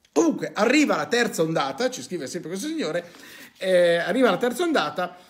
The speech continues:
e dal quattro marzo le disposizioni impartite hanno fatto marcia indietro e ad oggi il caso positivo, cioè persone in isolamento perché presenta un tampone positivo, può uscire dall'isolamento solo se presenta un altro tampone negativo.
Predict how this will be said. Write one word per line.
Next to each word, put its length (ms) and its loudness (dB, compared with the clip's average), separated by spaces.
e 140 -2
dal 160 -2
quattro 300 -2
marzo 320 -2
le 100 -2
disposizioni 600 -4
impartite 500 -4
hanno 160 -4
fatto 340 -6
marcia 380 -4
indietro 640 -4
e 100 0
ad 200 0
oggi 360 0
il 120 -12
caso 260 -2
positivo, 720 -4
cioè 180 0
persone 320 -4
in 80 -4
isolamento 500 -4
perché 280 -6
presenta 340 -6
un 80 -8
tampone 320 -4
positivo, 500 -2
può 120 2
uscire 440 4
dall'isolamento 680 0
solo 260 2
se 160 -4
presenta 400 -4
un 100 -2
altro 240 -6
tampone 380 -4
negativo. 540 -8